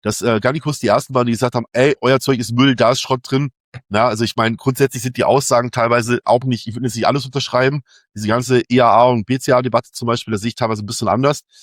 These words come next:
Ähm, aber vom Grundsatz her haben die ja eigentlich angefangen, aufzudecken, welche Supplements eigentlich nicht gut sind, ähm, oder wo vielleicht auch, ja, gar nicht drin ist, was draufsteht, ne? Ähm, ich meine, ich kenn auch,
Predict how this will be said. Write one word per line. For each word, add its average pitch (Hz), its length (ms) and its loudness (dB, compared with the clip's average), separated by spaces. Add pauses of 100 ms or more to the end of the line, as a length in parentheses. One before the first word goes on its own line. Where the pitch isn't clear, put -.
(280)
Ähm, 113 300 0
aber 127 260 4
vom 123 160 -8
Grundsatz - 400 -2
her 131 260 2
haben 110 160 -2
die 110 120 -6
ja 135 100 4
eigentlich 123 200 0
angefangen, 131 580 0 (460)
aufzudecken, 139 880 0
welche 120 240 0
Supplements 131 560 0
eigentlich 120 220 0
nicht 104 120 -6
gut 117 160 -4
sind, 170 320 0 (280)
ähm, 117 360 2 (340)
oder 110 240 4
wo 131 180 4
vielleicht 123 240 0
auch, 117 160 0 (300)
ja, 117 220 2
gar 123 200 -2
nicht 131 140 -4 (140)
drin 143 180 0
ist, 131 100 -4
was 120 120 -2
draufsteht, 160 640 0
ne? 123 180 -2 (500)
Ähm, 113 400 2
ich 110 100 -6
meine, 117 140 0
ich - 80 -12
kenn 131 180 0
auch, 110 360 0